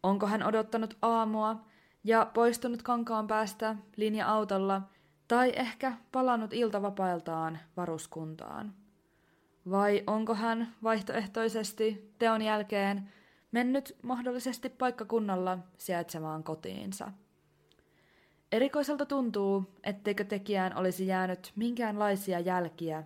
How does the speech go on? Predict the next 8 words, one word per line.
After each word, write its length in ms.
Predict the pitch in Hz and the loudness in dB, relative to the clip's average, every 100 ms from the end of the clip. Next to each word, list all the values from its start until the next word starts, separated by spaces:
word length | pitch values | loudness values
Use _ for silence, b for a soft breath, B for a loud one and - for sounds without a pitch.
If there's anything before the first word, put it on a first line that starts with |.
| - _ | -14 _
yön 240 | 175 165 160 | -6 -6 -4
välikohtauksesta. 1120 | 160 160 160 165 - 107 - 214 - - 240 - _ _ _ _ _ _ _ _ - | -4 -4 -6 -12 -12 -12 -10 -12 -12 -12 -12 -14 _ _ _ _ _ _ _ _ -2
Tapahtumapaikalla 1080 | 190 196 190 220 214 220 220 220 220 220 226 - _ - | 2 2 2 -2 0 2 2 2 2 2 0 -6 _ 0
oli 220 | 226 247 | 2 4
havaittavissa 720 | 233 233 233 226 208 202 202 | 4 4 2 2 -4 -4 -2
merkkejä 480 | 196 202 196 196 180 | 0 0 -2 -4 -4
kamppailusta, 1040 | 180 196 196 190 - 180 175 175 - 180 180 b b b b b | -4 -2 0 -2 -2 -2 -2 -6 -4 -6 -6 b b b b b
joten 380 | 247 247 269 | -4 0 -2